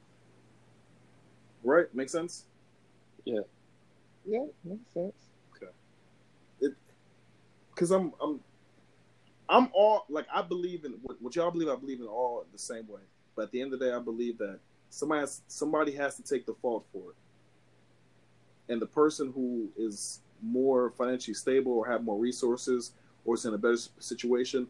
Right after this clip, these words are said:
Speaker 1: should wanna protect their, their selves, their investment, their brand, and everything else. And a lot of these dudes, they just piss it away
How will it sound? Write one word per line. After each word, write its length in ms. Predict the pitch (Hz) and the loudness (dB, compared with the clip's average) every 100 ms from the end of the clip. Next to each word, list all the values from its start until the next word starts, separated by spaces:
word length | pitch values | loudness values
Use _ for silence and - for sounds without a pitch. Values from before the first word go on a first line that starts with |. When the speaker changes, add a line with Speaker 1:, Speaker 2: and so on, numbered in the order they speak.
| - - - | -10 -20 -4
Speaker 1:
should 180 | 135 120 | -2 0
wanna 140 | 123 | 0
protect 420 | 117 107 - 127 - | -2 -4 0 0 2
their, 260 | 113 104 - - | 2 2 -2 -2
their 120 | 104 | -2
selves, 380 | - 131 131 135 | 2 4 4 2
their 140 | 113 | -2
investment, 560 | 107 107 120 - 127 113 - | 0 0 -2 -2 -4 -4 -4
their 120 | 110 | -2
brand, 380 | 98 113 120 123 | 0 0 0 0
and 120 | 101 95 101 | -2 -4 -6
everything 340 | 117 113 107 | -4 -6 -8
else. 340 | 95 92 - - _ - - | -12 -14 -16 -16 _ -20 -8
And 80 | 98 | 0
a 40 | |
lot 160 | 113 127 | 4 6
of 60 | 131 | 4
these 120 | 127 | 0
dudes, 240 | 131 131 | 0 0
they 80 | 113 | -2
just 260 | 104 101 - | -6 -8 -2
piss 220 | 135 - | 0 0
it 60 | 123 | 0
away 220 | 110 | -2